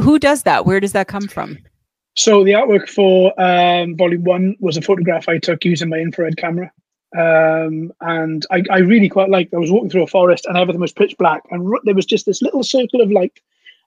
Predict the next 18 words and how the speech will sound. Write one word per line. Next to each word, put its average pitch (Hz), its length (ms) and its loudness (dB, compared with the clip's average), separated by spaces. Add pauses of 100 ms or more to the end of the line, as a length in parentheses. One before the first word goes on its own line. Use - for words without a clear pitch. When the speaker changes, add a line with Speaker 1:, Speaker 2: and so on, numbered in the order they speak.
(120)
Speaker 2:
And 185 280 0
you 208 80 2
can't 226 320 0
see - 80 0
it 185 40 4
in - 40 -12
the - 80 -10
photo 190 300 0
because 165 300 -2
of 170 80 -6
the, 170 280 -4
the 180 60 -8
style 175 360 0
of 160 160 -4 (220)
camera 180 260 0
that 165 100 4
I 160 40 0
use, 180 420 0